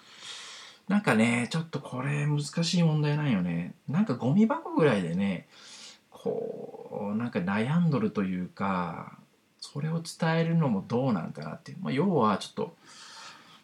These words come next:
ビビっとんじゃけど、なんかこう、言うことで、まあ、「ちっちゃい男だな」とかさ、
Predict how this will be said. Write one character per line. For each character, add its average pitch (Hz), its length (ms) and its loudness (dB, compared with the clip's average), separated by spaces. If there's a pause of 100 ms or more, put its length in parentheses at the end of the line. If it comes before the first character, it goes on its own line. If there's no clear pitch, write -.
ビ 98 140 -2
ビ 151 80 2
っ - 80 -8
と 107 120 4
ん 98 60 2
じ 85 80 -4
ゃ 85 40 -6
け 80 100 -6
ど、 87 340 -2
な 107 120 -2
ん 139 60 -6
か 85 120 -4
こ 87 580 -8 (100)
う、 98 80 -10
言 113 140 2
う 131 60 0
こ 156 160 -4
と 151 200 0
で、 92 600 -2
ま - 80 -14
あ、 - 40 -20
「ち - 180 -10
っ - 40 -20
ち - 120 -6
ゃ - 40 -4
い 82 40 -6
男 - 300 -4
だ 139 140 2
な」 143 200 0
と 113 120 -2
か - 220 -8
さ、 87 500 -10